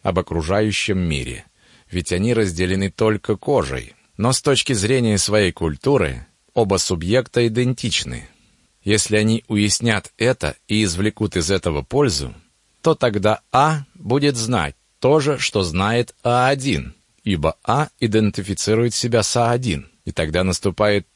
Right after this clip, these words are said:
тождество между «я» и «ты». Совершенно ясно, что самый крепкий союз возникает на базе идентификации. Самым убедительным проявлением этого служит любовь.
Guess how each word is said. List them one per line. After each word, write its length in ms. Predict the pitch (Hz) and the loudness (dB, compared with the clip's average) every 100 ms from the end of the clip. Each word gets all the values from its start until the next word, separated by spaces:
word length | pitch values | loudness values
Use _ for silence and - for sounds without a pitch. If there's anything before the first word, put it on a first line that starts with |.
| _ | _
тождество 640 | 135 143 87 80 - 69 69 - | 2 2 2 -4 -4 -8 -8 -6
между 380 | 95 95 82 87 | -2 -2 -2 -4
«я» 320 | 82 120 123 - | 0 -2 -2 -8
и 80 | 117 | -12
«ты». 380 | - 78 64 - _ _ _ | -6 -6 -6 -16 _ _ _
Совершенно 680 | - 151 147 - 170 131 123 | -4 -2 -2 0 0 0 0
ясно, 640 | 117 139 123 - 82 69 73 - - | 2 2 0 -2 -4 -6 -8 -18 -16
что 240 | - 87 | -6 -4
самый 380 | - 127 117 92 | -2 0 0 -2
крепкий 460 | - 120 120 - - | 0 0 -2 -4 -8
союз 500 | - 95 131 135 - | -2 -2 0 -4 -4
возникает 680 | 82 80 90 - 117 101 | -4 -2 -2 0 0 0
на 140 | 92 90 | -2 -2
базе 380 | 101 101 92 90 - | 0 0 -2 -4 -6
идентификации. 1120 | 110 110 107 104 113 - 123 - - 64 53 _ _ _ | -2 0 -2 -4 -8 -2 -2 -2 -6 -8 -10 _ _ _
Самым 440 | - - 117 120 - | -6 -2 2 0 0
убедительным 800 | 120 98 92 98 107 95 90 80 | -4 -2 0 0 0 0 0 -2
проявлением 760 | 71 78 73 87 131 127 127 - | -4 -4 -2 0 0 0 -2 -2
этого 360 | 113 113 107 104 | -4 -2 -2 -2
служит 580 | - - 101 90 98 - | -4 -4 -4 -2 -6 -2
любовь. 580 | 113 113 71 62 - | -4 -2 -4 -6 -12